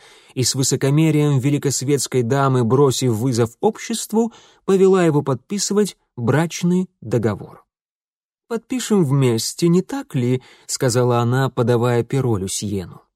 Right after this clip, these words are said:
Люсьен предоставил ей указать место, где она расписалась, чтобы подписи их стояли рядом.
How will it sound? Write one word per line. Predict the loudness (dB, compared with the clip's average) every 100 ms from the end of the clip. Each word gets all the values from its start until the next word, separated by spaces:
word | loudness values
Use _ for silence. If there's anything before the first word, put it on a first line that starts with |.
| _ _ _ -4
Люсьен | -2 -2 0 2 2
предоставил | 0 0 0 0 -2 -2 -2
ей | 0 -2
указать | -2 -4 -2 -4
место, | -2 0 -2 -2 -2 -2
где | -4 -4 -2
она | 0 -2
расписалась, | -4 -8 -8 -4 -2 -2 -4 -6 -10 -20 -10
чтобы | -4 -2 -2
подписи | 0 -2 -2 -6 -4
их | -4 -4 -4
стояли | -4 -2 -2 -2
рядом. | -2 -6 -8 -20